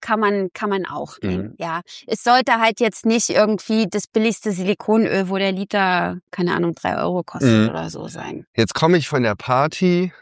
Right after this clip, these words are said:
Speaker 1: Mhm.
Speaker 2: hab total geschwitzt,
Speaker 1: Mhm.
Speaker 2: war vielleicht ein paar Mal auf Toilette,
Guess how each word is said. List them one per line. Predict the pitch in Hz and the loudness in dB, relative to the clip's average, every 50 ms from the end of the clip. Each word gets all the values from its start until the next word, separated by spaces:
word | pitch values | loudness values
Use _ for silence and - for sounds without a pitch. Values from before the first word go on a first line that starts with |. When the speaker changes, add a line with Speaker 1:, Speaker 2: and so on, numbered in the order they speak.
| - _ _ | -20 _ _
Speaker 1:
Mhm. | - 214 208 208 202 202 196 202 226 262 | -4 -4 -2 -2 -2 -2 -2 -2 -2 0
Speaker 2:
hab | - - - _ _ | 0 0 -2 _ _
total | - - 117 110 - - 120 107 110 110 101 | -2 -2 -2 -2 0 0 2 2 4 4 2
geschwitzt, | 110 107 - - 117 123 135 139 - - - - - - - - - _ _ _ _ _ _ _ _ _ _ - - - - - - - | 2 0 2 4 4 4 4 4 2 -4 -8 -8 -8 -12 -16 -18 -20 _ _ _ _ _ _ _ _ _ _ -20 -20 -20 -20 -20 -10 -6
Speaker 1:
Mhm. | 202 196 190 190 196 220 240 - _ _ | -6 -4 -4 -6 -8 -10 -12 -14 _ _
Speaker 2:
war | - - 110 | 0 0 2
vielleicht | - 120 107 110 107 | 2 -2 -2 -2 -4
ein | 104 | -4
paar | 117 117 113 | -2 0 0
Mal | 107 101 | 0 0
auf | 104 - | -2 -2
Toilette, | - 117 113 113 107 - - 123 117 120 117 | -2 0 0 0 0 -2 -2 -4 -4 -4 -6